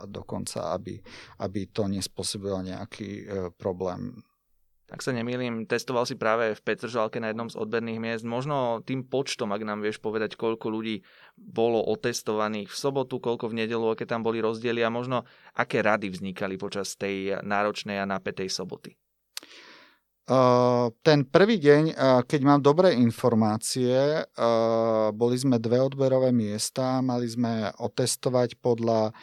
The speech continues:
Speaker 1: počtu, uh, ľudí, ktorí, uh, boli vekovo pri-, uh, priateľní, alebo teda,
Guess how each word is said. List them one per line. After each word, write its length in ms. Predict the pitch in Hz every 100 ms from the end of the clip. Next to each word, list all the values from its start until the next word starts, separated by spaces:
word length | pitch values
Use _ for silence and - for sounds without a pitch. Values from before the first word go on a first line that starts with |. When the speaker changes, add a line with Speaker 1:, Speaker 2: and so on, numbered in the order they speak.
| - - _
Speaker 1:
počtu, 480 | 139 139 - - 131 127 123 123
uh, 240 | - 120 117
ľudí, 320 | 120 147 143 -
ktorí, 640 | - 123 117 117 113 110
uh, 240 | 95 107
boli 320 | 107 120 113 110
vekovo 480 | 117 117 143 123 113
pri-, 320 | 123 123 123
uh, 560 | - - - - 117 104 -
priateľní, 640 | 127 127 123 135 120 120 117
alebo 240 | 110 107
teda, 320 | 104 113 110